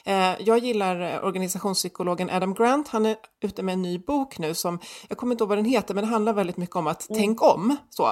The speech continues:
Speaker 1: Och han skrev bara häromdagen om, eh, just det här med, eh, de här normerna som vi är lite blinda för. Och, eh, han skriver, nu översätter jag direkt här från engelska, men att om du tycker att,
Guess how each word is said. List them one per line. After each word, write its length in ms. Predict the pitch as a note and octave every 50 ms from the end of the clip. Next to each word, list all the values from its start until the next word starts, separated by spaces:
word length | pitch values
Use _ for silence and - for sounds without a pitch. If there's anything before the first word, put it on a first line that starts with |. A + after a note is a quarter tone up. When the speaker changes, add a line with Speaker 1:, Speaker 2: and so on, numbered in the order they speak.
| - -
Speaker 1:
Och 80 | G#3 G3+
han 340 | A3+ A#3+ B3 B3 A#3+ A#3
skrev 360 | - - - B3 C4+ B3+ G#3+ F3
bara 120 | F#3 E3+
häromdagen 800 | F3+ F#3 F3 F#3 G3 G#3 G3 - E4 C#4 F#3 D#3+ F3+ F#3+ G3 -
om, 280 | - F3+ E3+ E3+ E3+ - - - - - - - _ _ _ -
eh, 260 | - F#3 F3+ E3+ G3 A#3+
just 160 | A#3 A3+ -
det 60 | F#3+
här 200 | F3 E3 E3 D#3 -
med, 420 | F#3 F3 E3 D#3+ D#3+ D#3+ D3+ - -
eh, 340 | D3+ D#3+ D#3 D3+ - -
de 120 | - F#3 F3+
här 100 | E3 E3+
normerna 580 | G3+ A#3+ D4+ D4+ B3+ A3 F3+ D#3 C#3+ C3+ -
som 160 | F3+ - F3 D#3+
vi 80 | E3
är 40 | E3
lite 220 | D#3+ F3 - F#3+
blinda 420 | F3 G3+ A3 G3+ F#3 G3 A3 B3 A3+
för. 380 | A#3 - A#3+ - E3+ E3+ -
Och, 260 | F#3+ F3+ F3+ - - F#3
eh, 180 | E3+ E3+ E3 - - - - - - - - - -
han 320 | - G3+ G3 F#3+ F#3+ F#3+
skriver, 340 | F#3+ - - F3 E3 D3+ E3+
nu 100 | F3 F3
översätter 400 | F3 F3 E3+ - F#3 E3+ - E3+
jag 60 | D#3
direkt 220 | F3 F3 E3 - -
här 80 | -
från 140 | - E3+ F3+
engelska, 360 | F#3+ F3+ E3 D#3+ - - D#3+
men 140 | E3 F3 F3+
att 160 | F#3 F3+ -
om 100 | G#3 G3+
du 100 | G3 A3
tycker 340 | A3+ - C4 C4 - - F#3
att, 180 | F3 F3 -